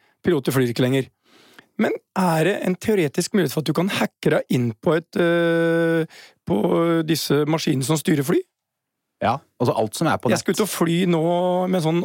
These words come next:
Speaker 1: A tre hundre og åtti, som jeg vet kan både ta og lande uten at, eh, det trenger å sitte noen pilot foran der.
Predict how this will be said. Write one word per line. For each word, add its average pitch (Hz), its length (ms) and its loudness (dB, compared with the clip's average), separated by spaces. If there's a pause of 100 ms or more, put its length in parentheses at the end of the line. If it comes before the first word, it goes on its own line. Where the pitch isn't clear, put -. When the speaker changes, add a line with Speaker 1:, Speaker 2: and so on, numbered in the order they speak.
(100)
Speaker 1:
A 151 200 2
tre 165 200 0
hundre 143 200 0
og - 80 -2
åtti, - 240 -2
som 196 140 2
jeg 147 100 2
vet - 80 -8
kan 180 80 0
både 151 240 -2
ta 160 160 0 (120)
og 156 80 -2
lande 143 360 0
uten 147 320 0
at, 139 160 -2
eh, 147 840 2 (300)
det 143 120 0
trenger 139 180 2
å 139 40 -2
sitte - 200 0
noen 127 100 -2
pilot 147 220 2
foran 151 220 0
der. 220 160 -2